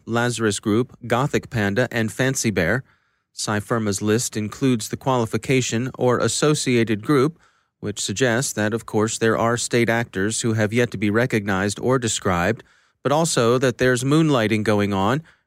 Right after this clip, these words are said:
and that in some places criminal gangs operate with the knowledge and sufferance of the security organs.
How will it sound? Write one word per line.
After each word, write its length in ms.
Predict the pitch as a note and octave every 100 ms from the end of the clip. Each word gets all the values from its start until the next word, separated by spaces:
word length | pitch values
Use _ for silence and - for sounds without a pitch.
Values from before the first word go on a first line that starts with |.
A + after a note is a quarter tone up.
| -
and 140 | G#2+
that 120 | A2+
in 100 | A2
some 260 | G#2+ C#3 C#3
places 480 | B2+ G#2 G2+ B2 A#2
criminal 380 | - C3+ B2 A2
gangs 340 | A2 A2 A2+
operate 460 | A#2+ B2 A2+ A2 A2+
with 160 | C3
the 80 | B2
knowledge 500 | A#2+ C3+ B2 A2 A2
and 240 | - A2+
sufferance 540 | - D3 D#3 G#2+ G#2+ -
of 260 | - A#2
the 80 | A2+
security 540 | - - - G2+ G2+ A#2
organs. 640 | D3 D3+ B2 F2+ - -